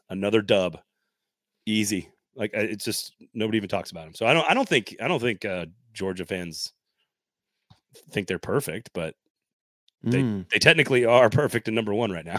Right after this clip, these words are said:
Speaker 1: <laughs> So
Speaker 2: That's true. Well, for another, for an-, another couple hours, they are number one. You're right.
Speaker 1: Oh, yeah? So you're picking Missouri? So how about this? Uh, bottle of whiskey.
Speaker 2: No, I'm talking about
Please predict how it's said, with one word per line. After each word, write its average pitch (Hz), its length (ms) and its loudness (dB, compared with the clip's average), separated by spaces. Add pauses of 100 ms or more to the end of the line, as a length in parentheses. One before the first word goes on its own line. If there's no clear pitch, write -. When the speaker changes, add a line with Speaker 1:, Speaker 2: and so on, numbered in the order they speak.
Speaker 1:
<laughs> 156 100 -6
So - 180 -6 (760)
Speaker 2:
That's 117 180 -2
true. - 200 -2
Well, 139 200 4
for 135 200 0
another, 147 360 0
for - 220 -12
an-, 131 80 0
another 135 400 0
couple 139 300 0
hours, 107 400 0
they 117 120 -4
are 110 140 0
number 107 220 0
one. 110 220 0
You're 110 160 -2
right. 107 160 0
Speaker 1:
Oh, - 100 -6
yeah? 131 280 -8
So 143 140 -8
you're 117 80 -4
picking 131 180 0
Missouri? 123 400 2 (540)
So 127 140 6
how 160 80 12
about 165 180 4
this? 104 340 0
Uh, 104 460 0
bottle 139 340 4
of 143 80 0
whiskey. 117 180 8
Speaker 2:
No, 147 60 6
I'm 147 160 4
talking 180 320 2
about 147 380 0